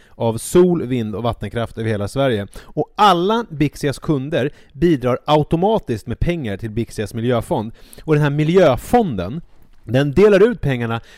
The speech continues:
till projekt som gynnar närproducerad förnybar el och andra projekt som minskar användandet av el. Och förra året så samlades det in över en miljon kronor.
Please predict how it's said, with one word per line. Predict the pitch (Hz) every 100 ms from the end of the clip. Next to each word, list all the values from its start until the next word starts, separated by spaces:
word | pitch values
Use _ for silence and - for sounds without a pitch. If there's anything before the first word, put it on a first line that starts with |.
| -
till | -
projekt | - 151 123 107
som | - 120
gynnar | 123 190 160 135 185 196 196 -
närproducerad | 143 147 113 - 117 - 139 127 113
förnybar | - 139 147 117 113 131
el | 107 104 101
och | - - 143
andra | 123 147
projekt | 185 156 104 -
som | - 120 139
minskar | 151 107 - 151
användandet | 127 131 131 170 117 104
av | 175 117
el. | 95 92 - -
Och | - - 147 -
förra | 165 185 202
året | 151
så | 151 135
samlades | - 147 139 135 -
det |
in | 123
över | 101 131 127 - -
en | 226 214 208
miljon | 180 175 143 127 117
kronor. | 117 131 123 143 95